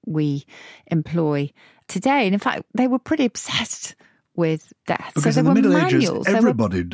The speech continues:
Speaker 2: everybody, well, e-, everybody always dies, but then they died much younger. I mean, the, the, the sort of
Speaker 1: Sure.
Speaker 2: people died in their twenties and thirties,
Speaker 1: Yeah.
Speaker 2: and many people,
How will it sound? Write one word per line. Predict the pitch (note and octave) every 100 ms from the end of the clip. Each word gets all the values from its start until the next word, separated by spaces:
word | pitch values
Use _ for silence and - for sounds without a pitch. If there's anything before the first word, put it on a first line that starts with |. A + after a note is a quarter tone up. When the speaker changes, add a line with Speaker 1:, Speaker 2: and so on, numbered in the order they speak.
| -
Speaker 2:
everybody, | E3 G#3+ C#3+ A2+
well, | A2+
e-, | G2 C3
everybody | C#3 A2+ F2
always | A#2 E3
dies, | - - E3 - -
but | A#2+
then | D#3
they | D#3+
died | B2 A#2 G#2
much | G#2 -
younger. | B2 G#3 E3 E2+
I |
mean, | D#2+ G#2+
the, | G#2+ A2
the, | - A2+ A2
the | G2+ G#2+
sort | A2+ G3+
of | -
Speaker 1:
Sure. | -
Speaker 2:
people | D3+ A#2+
died | B2 A2
in | A2
their | G#2+ G#2
twenties | C3+ A#2 G2
and | G2
thirties, | A#2 F#3+ - A3+
Speaker 1:
Yeah. | G#3+ - - -
Speaker 2:
and | B2+ B2+
many | F3+ F3+
people, | C3 G2 - E2+ A2